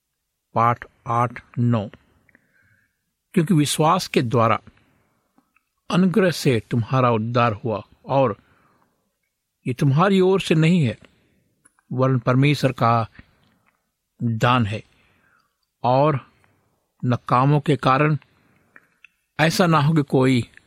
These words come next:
घमंड करे।" परमेश्वर के साथ मेल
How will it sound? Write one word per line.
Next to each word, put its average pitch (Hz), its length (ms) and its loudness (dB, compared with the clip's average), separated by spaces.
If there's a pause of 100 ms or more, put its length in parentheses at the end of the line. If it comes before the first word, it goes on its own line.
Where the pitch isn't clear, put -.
(100)
घमंड 117 540 -2 (180)
करे।" 104 240 -10 (1600)
परमेश्वर 180 420 0
के 175 160 0
साथ - 580 -4 (520)
मेल 143 400 2